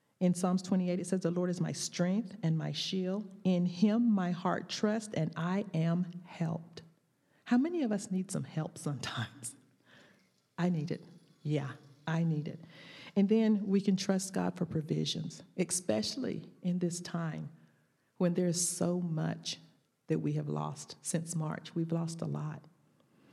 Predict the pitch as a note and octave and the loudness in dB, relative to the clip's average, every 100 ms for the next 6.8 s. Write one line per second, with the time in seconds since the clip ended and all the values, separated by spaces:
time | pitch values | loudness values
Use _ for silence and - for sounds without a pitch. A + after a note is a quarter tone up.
0 | - - - F3+ F#3 E3+ E3 - E3 E3 | -20 -8 0 0 2 2 2 2 0 0
1 | C#3 C#3+ D3 - D#3 - G3+ F3+ E3+ - | -6 -4 -6 -6 -2 -2 0 0 -2 -2
2 | D#3+ D#3+ E3 C#3+ D3 - _ _ _ - | -4 -4 -4 -6 -8 -14 _ _ _ -8
3 | E3 G3 G3 G3 E3+ E3 F3 F3 - E3 | -2 2 2 0 -2 -2 -4 -6 -4 0
4 | E3 D#3+ D3+ C#3+ D3+ D3 D#3+ - - - | 0 -2 -4 -6 -6 -8 -10 -16 -20 -20
5 | - E3 E3 F3 E3+ F#3+ - F3+ - - | 0 4 6 4 0 -4 0 -2 2 2
6 | F#3 E3+ F3 F3+ - - D#3+ | 4 2 -2 -4 -4 -2 -2